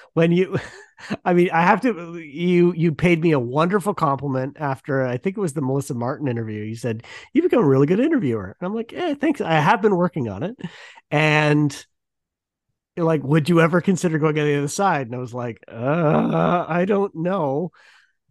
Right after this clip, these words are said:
And then I thought about it and I was like, "Why not? Maybe people are interested. And if they're not, don't download this episode." I mean,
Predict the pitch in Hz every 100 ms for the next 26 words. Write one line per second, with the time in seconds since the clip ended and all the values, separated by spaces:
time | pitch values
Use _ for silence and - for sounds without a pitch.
0 | _ _ 156 175 190 208 208 180 233 311
1 | 202 131 143 160 175 226 - 359 _ _
2 | - 311 311 156 104 127 113 131 190 220
3 | 202 170 131 120 131 - 170 151 139 113
4 | 113 226 262 233 _ _ 196 208 180 202
5 | 214 180 160 - - 113 - 110 78 -
6 | 131 151 151